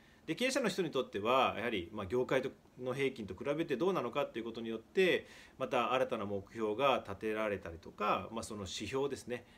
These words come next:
えー、というのが作れるので、まあ、そういう意味ではこの、お、ことをですね、ぜひ認識して、えー、やっていきましょう。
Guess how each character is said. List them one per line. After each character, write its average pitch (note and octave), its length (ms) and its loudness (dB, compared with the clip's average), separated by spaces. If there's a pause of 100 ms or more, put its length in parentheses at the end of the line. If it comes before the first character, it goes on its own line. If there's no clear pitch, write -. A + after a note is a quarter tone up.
(120)
え A2+ 180 -6
ー、 - 40 -12
と C3+ 80 -4
い - 20 -4
う - 0 -
の D3 80 -2
が A#2 160 0
作 - 220 -8
れ A2+ 120 0
る G2 120 -8
の F2 100 -10
で、 G#2+ 280 -4 (360)
ま E3 60 -4
あ、 - 20 -2
そ F3+ 100 2
う G3 40 6
い - 20 6
う F#3 40 2
意 F3 40 0
味 - 0 -
で C#3+ 60 2
は A2 60 -2
こ A2+ 180 -4
の、 A#2 420 -6
お、 F#2+ 320 -6
こ C3 80 -6
と G2 120 -6
を - 20 -6
で D2+ 80 -14
す - 80 -18
ね、 G2 180 -12 (240)
ぜ C3 100 -4
ひ F#2+ 240 -8
認 B2 140 -4
識 A2 240 -8
し - 60 -10
て、 C3+ 140 0
え G2+ 280 0
ー、 F2 40 -8
や E2+ 60 -10
っ E2 40 -14
て - 140 -18
い - 20 -16
き - 120 -20
ま D#2+ 120 -20
し - 220 -12
ょ A#2+ 40 -2
う。 G#2+ 40 -2